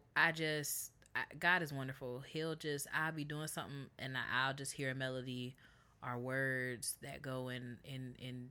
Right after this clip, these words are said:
in different ways. And, and it'd normally be, most of it was gen-, was because a year ago I was in a different place and I was trying to get over some things. So it was like, uh,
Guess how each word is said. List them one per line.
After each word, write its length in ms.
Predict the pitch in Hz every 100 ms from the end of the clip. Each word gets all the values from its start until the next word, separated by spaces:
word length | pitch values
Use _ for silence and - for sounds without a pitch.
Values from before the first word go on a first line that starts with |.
| -
in 200 | 131 131
different 420 | 127 - 131 131
ways. 480 | 143 139 135 131 135
And, 160 | 131 127
and 360 | - 127 127 127 -
it'd 340 | 151 139 131
normally 420 | 143 156 175 170 160
be, 400 | 143 143 139 135 - - - - - - - - - -
most 340 | 208 240 262
of 120 | 254
it 120 | 226 165
was 220 | 165 156
gen-, 360 | 151 165 156 - - -
was 260 | 160 156 147
because 520 | 147 147 175 156 147
a 100 | 135
year 220 | 143 156
ago 180 | 151 139
I 120 | 135
was 120 | 135
in 60 | 131
a 60 | 123
different 300 | 127 - -
place 240 | 127 123
and 80 | 123
I 60 |
was 100 | 120
trying 200 | - 123
to 60 | 123
get 120 | 123
over 180 | 120 120
some 160 | 120 120
things. 280 | 127 117 117
So 260 | 120 120 120 -
it 160 | 139
was 180 | 131 127
like, 260 | 127 120 -
uh, 180 | 120